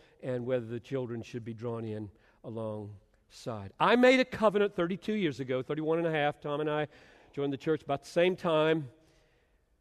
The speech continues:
I made a covenant along with three thousand one hundred and fifty-one, although nine we just did, so three thousand one hundred and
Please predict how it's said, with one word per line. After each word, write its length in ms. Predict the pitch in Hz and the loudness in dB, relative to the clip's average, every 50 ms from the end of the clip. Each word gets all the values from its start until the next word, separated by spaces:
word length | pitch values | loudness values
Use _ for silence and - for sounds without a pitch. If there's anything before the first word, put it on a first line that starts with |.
| _ _ _ | _ _ _
I 100 | 151 175 | 0 4
made 180 | 208 233 262 277 | 6 6 6 4
a 40 | - | 4
covenant 420 | - - 226 226 190 214 220 180 | 2 4 4 4 6 4 2 2
along 240 | 165 165 190 190 190 | 2 4 4 4 4
with 160 | 190 - - | 2 0 -2
three 260 | - - 214 247 285 | -2 2 4 4 4
thousand 500 | 269 - 277 254 233 226 208 170 226 214 | 4 4 6 8 8 8 6 4 0 2
one 240 | 196 185 220 247 269 | 2 4 4 4 4
hundred 280 | 247 247 247 247 233 196 | 4 2 2 2 2 0
and 120 | 180 170 | 0 0
fifty-one, 800 | - - 226 - - - 262 247 233 226 254 233 214 202 202 202 | 0 -2 -2 -2 0 -2 -2 -2 2 4 4 6 6 6 4 4
although 460 | 190 175 175 180 190 185 185 180 165 - - _ _ | 4 2 4 4 4 4 4 4 0 -4 -8 _ _
nine 480 | - 147 180 185 208 214 220 220 220 214 | -2 0 4 4 6 6 6 6 4 4
we 120 | 202 190 | 0 0
just 260 | 156 170 196 185 151 160 | 2 0 0 0 0 2
did, 220 | 190 196 190 - | 2 2 2 2
so 240 | - 180 160 151 - - - - _ _ _ _ _ | 2 2 2 2 0 -4 -18 -20 _ _ _ _ _
three 220 | 175 196 240 254 | -2 0 0 0
thousand 420 | 190 202 254 247 247 214 226 233 220 | 2 6 6 6 6 6 2 0 2
one 200 | 208 220 220 233 | 2 2 4 2
hundred 240 | 233 233 247 240 | 4 2 4 4
and 140 | 220 185 175 | 4 2 2